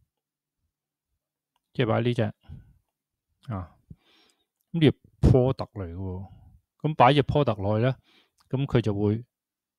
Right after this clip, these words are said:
會褪返轉頭啦，嚇。咁首先決定咗佢啦，當佢係equilibrium啦，當佢equilibrium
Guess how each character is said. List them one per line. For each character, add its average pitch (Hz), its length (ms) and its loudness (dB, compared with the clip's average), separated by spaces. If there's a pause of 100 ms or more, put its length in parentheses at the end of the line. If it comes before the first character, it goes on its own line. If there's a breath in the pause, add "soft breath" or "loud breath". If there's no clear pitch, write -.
(880)
會 123 80 -4
褪 120 180 -2
返 127 160 0
轉 107 180 -6
頭 87 200 -12
啦， 101 340 -10
嚇。 90 220 -14 (600 soft breath)
咁 160 120 -2
首 151 140 8
先 151 360 2 (360)
決 135 120 2
定 113 180 4
咗 131 120 4
佢 127 140 6
啦， 110 160 2
當 117 240 2
佢 110 140 2
係 101 140 -4
equilibrium 110 440 -2
啦， 90 180 -8
當 127 160 4
佢 120 220 2
equilibrium 135 600 0